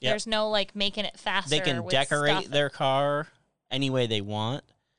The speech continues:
Speaker 1: but you can't modify it. You can't modify, like, f-, performance parts or anything like that. So they all have, nobody has, really has an advantage.
Speaker 2: It comes down to skill.
Speaker 1: Yeah.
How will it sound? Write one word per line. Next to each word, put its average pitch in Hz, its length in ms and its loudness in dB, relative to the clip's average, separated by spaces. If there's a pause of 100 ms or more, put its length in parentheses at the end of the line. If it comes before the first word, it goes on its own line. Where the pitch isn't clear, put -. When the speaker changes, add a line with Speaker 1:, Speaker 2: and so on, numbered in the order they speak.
(320)
Speaker 1:
but 117 200 -6
you 110 100 -8
can't 120 200 -4
modify 90 520 -4
it. 65 140 -16 (760)
You 120 60 -18
can't 120 160 -2
modify, 117 580 0
like, 101 160 -10
f-, - 260 -20 (100)
performance 110 500 -8
parts 101 300 -4
or 101 40 -16
anything 87 180 -14
like 90 120 -16
that. - 180 -12
So - 100 -12
they 107 100 -4
all 113 180 2
have, 101 180 -4 (300)
nobody 147 280 0
has, 131 240 0
really 127 220 -2
has 113 180 -2
an 110 80 -10
advantage. 95 800 -8 (180)
Speaker 2:
It 226 100 -8
comes 233 200 -6
down 214 140 0
to 190 80 -8
skill. - 480 -8
Speaker 1:
Yeah. 110 180 -2